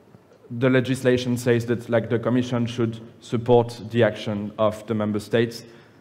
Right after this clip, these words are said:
And in addition, you have something also is that not, not only one one two should be promoted, but also the means of access for people with, uh, disabilities. So that's it for the E C C. I just have one more thing to tell you before I end,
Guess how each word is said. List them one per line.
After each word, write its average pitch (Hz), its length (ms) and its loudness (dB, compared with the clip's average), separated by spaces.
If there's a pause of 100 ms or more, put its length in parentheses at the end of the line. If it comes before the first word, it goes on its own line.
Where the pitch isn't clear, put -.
(160)
And 131 280 4 (160)
in 127 100 0
addition, 131 340 0
you 160 80 0
have 123 300 0
something 127 400 -4
also 127 240 0
is 123 100 0
that 113 240 0 (220)
not, 127 300 -6
not 139 160 0
only 180 160 2
one 131 260 6
one 127 160 4
two 135 140 0
should 120 200 -6
be 117 80 -2
promoted, 123 520 0
but 113 60 2
also 110 220 0
the 120 280 0 (300)
means 139 340 2
of 120 140 0
access 123 400 0
for 113 140 -2
people 113 300 0
with, 107 420 -4
uh, 104 240 2
disabilities. 107 800 -6 (1400)
So - 120 -8
that's 131 200 2
it 170 100 2
for 185 120 -2
the 165 100 0
E 165 80 4
C 147 160 -2
C. 151 300 0 (180)
I 127 100 0
just 147 220 -2
have 143 280 0
one 156 320 2
more 143 160 0
thing 131 380 -4
to 120 100 -10
tell 123 180 0
you 120 160 0
before 113 400 0
I 117 120 0
end, 127 180 -2